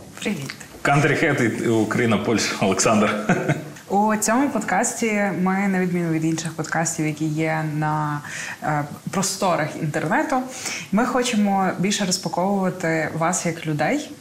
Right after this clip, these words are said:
Speaker 1: і знайомити із тим, а які у вас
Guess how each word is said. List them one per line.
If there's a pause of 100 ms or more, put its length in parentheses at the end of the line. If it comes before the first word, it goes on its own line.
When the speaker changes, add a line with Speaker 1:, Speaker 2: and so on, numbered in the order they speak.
(460)
Speaker 1:
і (120)
знайомити
із
тим, (100)
а
які
у
вас